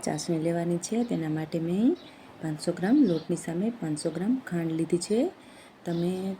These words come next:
થોડુંક ઓછું મીઠું ખાતા હોય તો તમારે થોડીક ઓછી લેવાની. હવે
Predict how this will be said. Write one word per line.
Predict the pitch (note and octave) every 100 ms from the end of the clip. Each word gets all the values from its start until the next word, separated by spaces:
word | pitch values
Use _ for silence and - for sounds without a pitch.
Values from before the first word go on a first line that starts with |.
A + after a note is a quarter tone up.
| -
થોડુંક | E3 D#3+ E3
ઓછું | D#3 F3 E3
મીઠું | E3+ F3 F3+
ખાતા | F#3 A#3 G#3
હોય | F3+
તો | E3 D#3+
તમારે | D#3 D#3 D3+
થોડીક | F3+ B3 - D#3
ઓછી | D#3 - F3+
લેવાની. | F3 F3+ F3+ G3+ C4 - - - - - - - - -
હવે | E3+